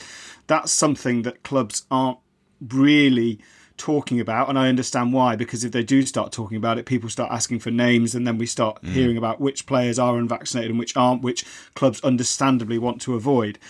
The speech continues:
Speaker 1: That kind of adds this, a-, another kind of grey area to everything, which in the Premier League's defence is very hard for them to sort out, because if vaccination is a choice, but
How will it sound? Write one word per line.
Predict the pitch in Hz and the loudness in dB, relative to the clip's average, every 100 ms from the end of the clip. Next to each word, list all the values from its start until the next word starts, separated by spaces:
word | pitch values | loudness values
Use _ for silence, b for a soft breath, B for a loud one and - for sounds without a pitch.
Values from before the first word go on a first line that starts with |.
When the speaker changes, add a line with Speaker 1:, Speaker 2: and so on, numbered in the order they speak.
| B B - | B B -2
Speaker 1:
That | 151 - | 0 0
kind | 147 143 | -2 2
of | 135 | 2
adds | 135 123 | 2 -2
this, | 117 - | -6 -6
a-, | - - | -12 -6
another | 131 139 127 | 2 2 2
kind | 120 117 | -2 -4
of | 110 | -2
grey | 127 120 117 | 0 2 2
area | 123 120 110 104 | 2 2 0 -4
to | 120 | -8
everything, | 104 110 - 110 | -6 -8 -8 -6
which | 120 - B B B | -6 -8 B B B
in | 143 | 2
the | 127 | 2
Premier | - 143 143 | 2 2 4
League's | 131 117 | 4 0
defence | 113 147 120 - | -2 0 0 -2
is | 120 | -8
very | 107 139 131 | -2 2 2
hard | - 139 135 123 | -2 0 2 0
for | - | -6
them | 117 104 | -8 -8
to | 120 | -10
sort | - 113 - | -8 -6 -2
out, | 123 - | -2 -4
because | 117 - 117 | -12 -8 -4
if | 117 | 0
vaccination | 139 - 123 120 110 120 | 0 -2 -4 -2 -2 -4
is | 107 | -4
a | 104 | -4
choice, | - 127 110 - | 0 0 0 -6
but | 117 113 | -6 -8